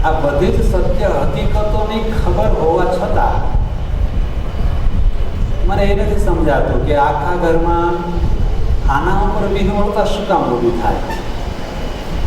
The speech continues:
અને આમ તમે જુઓ તો શૃંગારની વસ્તુ મોંઘી આવી આવીને આવે કેટલાની. મધ્યમ પરિવાર હોય તો પંદરસો રૂપિયાની કીટ લે,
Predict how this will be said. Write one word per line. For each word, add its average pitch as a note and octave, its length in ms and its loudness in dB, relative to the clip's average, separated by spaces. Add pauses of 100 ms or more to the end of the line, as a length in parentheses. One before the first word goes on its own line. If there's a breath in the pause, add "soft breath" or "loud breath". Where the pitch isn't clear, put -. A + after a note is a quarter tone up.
(1800)
અને G#3 360 2 (960)
આમ G3+ 260 0
તમે G#3+ 300 -2
જુઓ F#3+ 240 2
તો E3+ 80 0
શૃંગારની F#3 500 0
વસ્તુ F3+ 300 0
મોંઘી D#3+ 400 0
આવી E3 300 2
આવીને F3 340 0 (160)
આવે - 200 0
કેટલાની. - 560 -2 (880)
મધ્યમ F#3+ 380 0
પરિવાર D#3+ 360 0
હોય D3 320 0 (720)
તો F#3+ 120 -8
પંદરસો G#3 420 0
રૂપિયાની - 340 0
કીટ - 520 -2
લે, G#2+ 60 -2